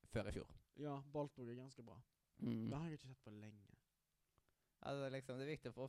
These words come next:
Speaker 1: fylt litt, eh, hull. Og jeg fikk fylt mange hull ved, takket være Disney Plus.
Speaker 2: Ja,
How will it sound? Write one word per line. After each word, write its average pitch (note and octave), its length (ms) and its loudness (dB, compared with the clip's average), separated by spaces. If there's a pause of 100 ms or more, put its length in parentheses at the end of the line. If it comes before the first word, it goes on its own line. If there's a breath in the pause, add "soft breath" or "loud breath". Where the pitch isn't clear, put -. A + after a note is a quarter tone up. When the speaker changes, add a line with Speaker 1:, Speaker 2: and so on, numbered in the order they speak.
(100)
Speaker 1:
fylt A#2 300 2
litt, - 280 4 (100)
eh, A2+ 140 8
hull. C3+ 220 6 (460 soft breath)
Og - 40 4
jeg C3 140 8
fikk D3 180 4
fylt C#3+ 240 4
mange D3 240 6
hull E3 220 8 (680)
ved, - 200 4
takket D#3+ 320 4
være C3 300 10 (180)
Disney B2 320 8
Plus. F#2+ 220 2 (1040 loud breath)
Speaker 2:
Ja, B2 240 6